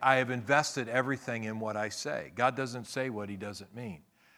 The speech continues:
Now, this always brings up the question for all of us,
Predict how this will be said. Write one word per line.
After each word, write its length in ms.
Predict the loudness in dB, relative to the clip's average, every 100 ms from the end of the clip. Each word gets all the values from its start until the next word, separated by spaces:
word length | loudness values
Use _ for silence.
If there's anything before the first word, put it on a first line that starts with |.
| _ _ 2
Now, 260 | 4 4 4
this 200 | 2 6
always 240 | 6 6 4
brings 320 | 2 2 2
up 160 | 2
the 80 | 0
question 460 | 0 2 2 -2 -8
for 180 | -4 0
all 220 | 2 2
of 100 | 0
us, 460 | -2 -4 -8 -14